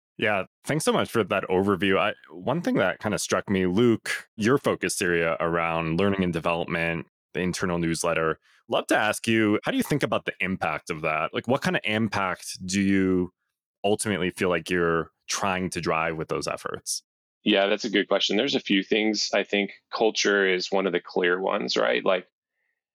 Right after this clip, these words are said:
Speaker 2: everyone talks about culture, and a lot of times no one really knows, okay, how, like, how do we actually impact culture and shift it in a positive direction? And that's something that we've put a lot of time,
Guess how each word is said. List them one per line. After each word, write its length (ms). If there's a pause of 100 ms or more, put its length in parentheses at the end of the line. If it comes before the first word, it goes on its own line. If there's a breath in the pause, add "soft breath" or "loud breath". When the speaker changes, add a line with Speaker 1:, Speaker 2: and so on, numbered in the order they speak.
(140)
Speaker 2:
everyone 260
talks 260
about 200
culture, 600
and 260
a 100
lot 140
of 80
times 220
no 100
one 80
really 220
knows, 420
okay, 220
how, 80
like, 200
how 100
do 40
we 100
actually 300
impact 400
culture 400
and 240
shift 240
it 80
in 80
a 80
positive 420
direction? 580 (100)
And 120
that's 200
something 220
that 100
we've 200
put 140
a 60
lot 240
of 80
time, 400